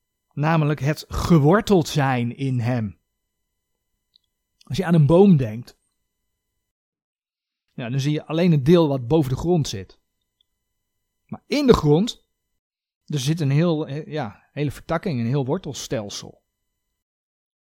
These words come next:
En dat is vaak ook heel groot. Door dat wortelstelsel krijgt de boom voeding.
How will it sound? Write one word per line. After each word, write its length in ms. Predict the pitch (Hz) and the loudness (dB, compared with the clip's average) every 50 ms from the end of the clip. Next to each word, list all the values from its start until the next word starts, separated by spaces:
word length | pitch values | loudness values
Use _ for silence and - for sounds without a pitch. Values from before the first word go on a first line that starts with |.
| _ _ _ _ _ _ _ _ _ _ | _ _ _ _ _ _ _ _ _ _
En 120 | - 139 147 | -10 -6 -4
dat 140 | 170 180 | -4 -4
is 140 | 170 147 - | -4 -6 -4
vaak 280 | - 156 131 113 - - | -6 -6 -6 -4 -6 -6
ook 120 | 123 - | -8 -6
heel 160 | - 120 120 | -4 -4 -4
groot. 560 | 110 - - 175 185 190 117 95 - - - _ _ _ _ _ _ _ _ _ _ _ _ _ _ _ _ _ _ _ _ _ _ _ _ _ _ _ _ _ _ _ _ _ _ _ _ _ _ _ _ _ _ _ _ _ | -4 -4 -4 -4 -4 -4 -4 -6 -10 -16 -20 _ _ _ _ _ _ _ _ _ _ _ _ _ _ _ _ _ _ _ _ _ _ _ _ _ _ _ _ _ _ _ _ _ _ _ _ _ _ _ _ _ _ _ _ _
Door 380 | 165 143 175 190 190 190 185 | -2 0 2 4 4 4 4
dat 160 | 170 175 165 | 2 0 2
wortelstelsel 640 | 151 190 247 247 233 156 - - 151 143 139 139 185 | 2 2 2 2 0 -2 -2 0 0 0 0 -2 -4
krijgt 240 | 156 127 123 127 - | -6 -6 -8 -6 -6
de 60 | 120 | -4
boom 280 | 113 123 117 117 117 110 | -4 -4 -4 -4 -4 -6
voeding. 480 | - 180 185 165 127 101 98 98 - | -6 -6 -6 -4 -6 -6 -8 -12 -14